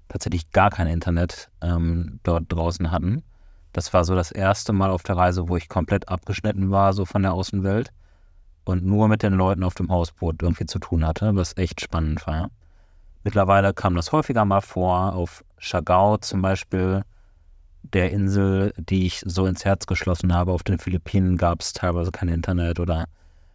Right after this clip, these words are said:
ähm, ich bin gerade hier in Uluru im Outback Australiens,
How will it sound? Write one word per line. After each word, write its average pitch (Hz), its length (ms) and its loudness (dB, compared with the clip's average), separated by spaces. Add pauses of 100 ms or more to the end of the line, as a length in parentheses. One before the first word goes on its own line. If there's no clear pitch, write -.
(380)
ähm, 85 300 2
ich - 100 -6
bin 92 240 2
gerade 92 240 4
hier 92 260 0
in 87 220 -2
Uluru 117 640 4 (100)
im 87 400 0
Outback 92 380 0
Australiens, 95 840 -2